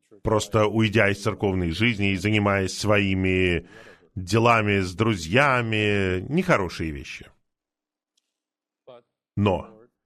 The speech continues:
Господь, благодаря молитвам святых, и я всегда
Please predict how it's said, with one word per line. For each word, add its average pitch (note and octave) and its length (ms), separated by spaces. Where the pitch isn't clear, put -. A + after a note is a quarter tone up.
Господь, G#2 640
благодаря G#2 440
молитвам E2+ 680
святых, F#2+ 680
и G2+ 120
я G2 260
всегда F2+ 760